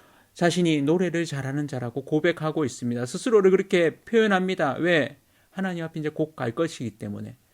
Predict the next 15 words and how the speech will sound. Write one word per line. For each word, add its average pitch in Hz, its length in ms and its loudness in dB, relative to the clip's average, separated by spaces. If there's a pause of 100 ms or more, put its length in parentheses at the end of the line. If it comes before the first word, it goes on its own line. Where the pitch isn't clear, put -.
(720)
당당하게 120 640 -4 (920)
이 131 100 -8
객관적인 147 400 2
사실을 127 440 -2
이야기하고 143 420 0
있는 117 140 -2
것입니다. 117 360 -10
그리고는 160 480 6 (420)
사무엘하 175 380 8
이십삼 170 340 2
장 165 140 2
삼 165 360 -2
절, 190 200 6
사 147 200 -2
절에 139 340 2